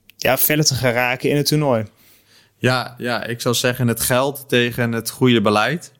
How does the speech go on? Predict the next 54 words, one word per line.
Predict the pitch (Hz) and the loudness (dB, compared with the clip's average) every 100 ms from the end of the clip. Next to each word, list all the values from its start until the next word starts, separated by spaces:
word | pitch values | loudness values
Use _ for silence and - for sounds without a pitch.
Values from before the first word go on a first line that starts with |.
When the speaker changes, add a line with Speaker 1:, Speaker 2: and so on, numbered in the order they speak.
| _ | _
Speaker 2:
Ehm, | 120 117 113 113 117 113 113 113 113 - - _ _ _ | -6 -4 -4 -4 -4 -4 -4 -6 -8 -10 -14 _ _ _
nou | 117 85 | 0 0
ja, | |
P | 80 - 107 | -2 -4 0
S | 101 | 0
G | - | 2
heeft | 104 101 - | 0 0 -4
er | - | -2
gewoon | 107 | -2
zoveel | 98 101 98 | 0 0 -2
geld | 101 98 101 | -2 -2 -2
in | 98 | -4
ge-, | 98 95 92 | -2 0 0
in | 95 | -4
gepompt, | - 92 95 98 92 | -6 -2 0 0 -2
eh, | 92 95 95 90 - - - - - _ _ - | 0 0 0 -4 -12 -20 -20 -20 -20 _ _ -4
en | 98 | 0
ja, | 92 | 0
en | 92 92 | -2 -2
daarmee | 95 101 101 | -2 -2 -4
hopen | 104 107 123 | -4 -2 0
ze | 120 | 0
het, | 117 - | -2 0
eh, | 120 | 2
de | 117 | 2
Champions | 110 - 120 117 | -2 0 0 2
League | 120 110 | 0 0
te | 107 | 0
winnen. | 110 104 | 2 2
En | 101 | 0
Bayern | 95 92 95 | 0 0 -4
heeft | 98 - | -6 -4
gewoon | 104 92 | -2 -2
al | 92 92 | 0 0
jaren | 90 90 90 | 2 0 -4
gewoon | - 95 | -6 -6
goed | - 104 - | -4 -4 -2
beleid. | 95 90 90 - | 0 0 -2 -8
Die | - | -6
kopen | 95 92 - 92 | -2 -2 -2 -6
hun | 92 95 | -6 -8
jeugd | 95 98 - - | -4 -2 -4 -6
in. | 95 95 90 | -4 -4 -8
En, | - 90 90 - | -8 -10 -10 -12
eh, | 95 92 92 92 92 92 98 | -10 -8 -8 -10 -10 -10 -10
nou, | 101 92 | -8 -6
zorgen | - 101 - | -2 -2 -2
dat | 98 - | -4 -2
die | 95 | -2
alweer | 95 | -2
klaar | - 98 98 | -2 0 0
zijn | - | -4
voordat, | - 98 95 - | -8 -8 -8 -2
eh, | 98 98 | -2 -2